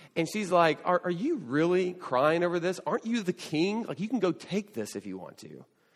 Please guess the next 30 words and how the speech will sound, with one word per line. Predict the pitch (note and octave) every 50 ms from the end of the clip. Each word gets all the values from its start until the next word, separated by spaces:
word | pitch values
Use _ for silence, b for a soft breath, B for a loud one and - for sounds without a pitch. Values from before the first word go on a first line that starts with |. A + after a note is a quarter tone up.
| b b b b b b b b b -
And | G3 -
so | G#3+
she | G3+ G#3 - B3+ A3+
kind | - A3 G#3+
of | G3 -
takes | F#3+ F#3+ E3+ -
matters | F3+ E3+ E3+ E3+ F3 E3+ D#3+
in | D#3 D3
her | C3+ -
own | C3+ D3+ D#3+ D#3+
hands, | D3+ D3+ C#3+ C#3+ C#3+ C#3+ D3+ D#3 E3 E3 - - B B B B B B
and | - D3+ D3+ D3+ D3+ D3 C#3+ C3+ B2+ B2 - -
she | F3+ F3 F3 E3+ E3 D#3
writes | F2 G#2+ C3+ C#3 E3+ F3+ F3 - - - - -
in | C#3+ C3+
his | B2+ C3+ D3+ F#3 G3 F3
name | - E3+ D#3+ C#3 C3 C3+ C#3 D3+ E3 D#3+ B B B B
all | - - C#3+ D3 C#3+
these | D3+ D3+ -
letters, | B2+ C3 C#3 C#3+ C#3+ C3 C3+ C3+ B2 -
uh, | C3 A2 A#2 A#2 E2 D#2 F2 F2 C#2+ C#2 - - - - - - _ -
to, | - D#3+ D#3+ D#3+ C#3+ C#3 -
uh, | G#2 B2 A#2 A2 G2+ - -
to | - D3+
the | C3 C3 -
elders | C3 B2+ B2+ B2+ C3 A#2
of | B2
the | A#2
community | - - B2+ B2+ B2+ C3 B2 A2+ A#2+
saying, | A2 - - C3+ C3+ C3 B2 B2 A#2+